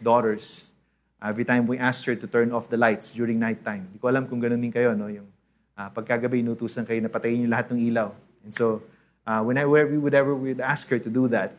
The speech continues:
she would always ask one of her siblings to, "Can you just go with me and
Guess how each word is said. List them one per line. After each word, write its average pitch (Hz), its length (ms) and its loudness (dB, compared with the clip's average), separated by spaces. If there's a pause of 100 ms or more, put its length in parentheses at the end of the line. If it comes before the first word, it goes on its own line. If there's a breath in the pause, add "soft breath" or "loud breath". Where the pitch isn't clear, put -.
she - 160 -4
would 131 120 0
always 156 440 4
ask 131 400 -6
one 139 240 -2
of 139 80 -6
her 135 160 0
siblings 107 560 -4
to, 113 160 -12
"Can 185 240 -10
you 208 80 -8
just - 240 -8
go 160 160 2
with 147 160 -2
me 151 320 -4
and 226 160 -2